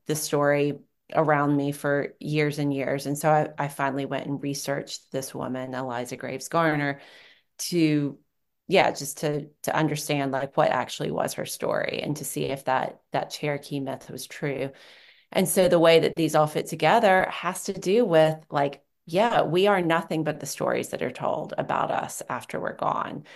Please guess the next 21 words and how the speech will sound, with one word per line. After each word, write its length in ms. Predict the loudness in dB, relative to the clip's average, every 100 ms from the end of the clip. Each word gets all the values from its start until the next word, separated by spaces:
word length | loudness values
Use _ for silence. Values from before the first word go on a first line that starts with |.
| -20 -6
And 180 | 0 2
so 420 | 6 8 8 8
to, 460 | 2 -2 0 0 -2 _ _
to 120 | -2
be 280 | 2 2 2
thinking 500 | 2 2 2 2 0
about 400 | 4 4 4 2
those 260 | 0 0 0
big 300 | 0 0 -4
questions, 680 | 0 0 0 -4 -2 0 -2
those 180 | -4
kind 180 | -2 -2
of 80 | 0
existential 640 | 0 -2 -8 -6 -4 -6
questions 580 | -4 -4 -2 -4 -2 -2 -4
about 420 | -2 -2 -2 -4
story 800 | -6 -2 0 2 0 -2 -4 -8 -20 -20 _ -4
and 260 | 2 2 4
meaning 360 | 2 2 2
and 140 | 0 -2
remembrance 840 | -4 -4 -2 -2 -2 -4 -10